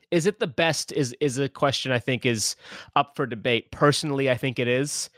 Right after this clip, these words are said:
but, um, I, I would definitely hear other things. Uh, I mean, obviously, Everything Is All Right's a classic, and Future Freaks Me Out is a classic.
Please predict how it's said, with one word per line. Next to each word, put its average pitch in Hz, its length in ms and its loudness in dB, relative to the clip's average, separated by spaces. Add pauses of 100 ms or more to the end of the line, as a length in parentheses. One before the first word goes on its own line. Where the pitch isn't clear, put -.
(340)
but, 117 420 -2
um, 107 600 0 (160)
I, 120 220 0
I 123 100 2
would 120 160 -2
definitely 120 420 0
hear 113 300 0
other 113 260 0
things. 123 560 -2 (500)
Uh, 107 600 0 (460)
I 127 80 -4
mean, 127 100 0
obviously, 127 340 0
Everything 113 280 -2
Is 113 60 -2
All 110 120 0
Right's 110 180 0
a 113 40 -8
classic, 117 540 -2
and 107 120 -2
Future 120 220 0
Freaks - 260 -2
Me 110 100 -2
Out 110 140 2
is 107 80 -4
a - 40 -10
classic. 113 600 -2